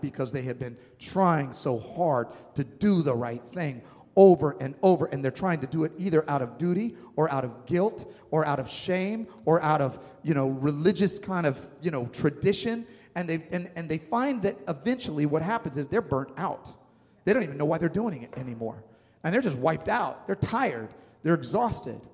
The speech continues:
And praise God, we are a place where they come. I've had many conversations like this. "Hey, Pastor Brent, yeah, I'm totally burnt out on church and life and spiritual things. And I just wanna sit and be s-, just, just, just, I just wanna sit for, like, a year and not do anything."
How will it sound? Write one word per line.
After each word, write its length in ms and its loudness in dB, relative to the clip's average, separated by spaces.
And 340 -2
praise 260 2
God, 300 2
we 180 2
are 160 6
a 60 8
place 420 0
where 120 2
they 100 2
come. 360 -2
I've 140 -2
had 260 -2
many 400 -4
conversations 600 -10
like 120 -10
this. 200 -8
"Hey, 100 -6
Pastor 300 -2
Brent, 240 -4
yeah, 220 -2
I'm 140 -4
totally 380 0
burnt 240 -2
out 160 -6
on 120 -4
church 340 -6
and 100 -6
life 260 -2
and 100 -10
spiritual 400 -6
things. 460 -10
And 100 0
I 80 2
just 200 0
wanna 160 -2
sit 400 -4
and 120 -10
be 100 -4
s-, 160 -10
just, 420 -2
just, 240 -2
just, 260 -2
I 60 0
just 120 4
wanna 120 -2
sit 460 -2
for, 60 -2
like, 200 -2
a 40 -6
year 260 4
and 80 -2
not 160 -6
do 120 0
anything." 320 -6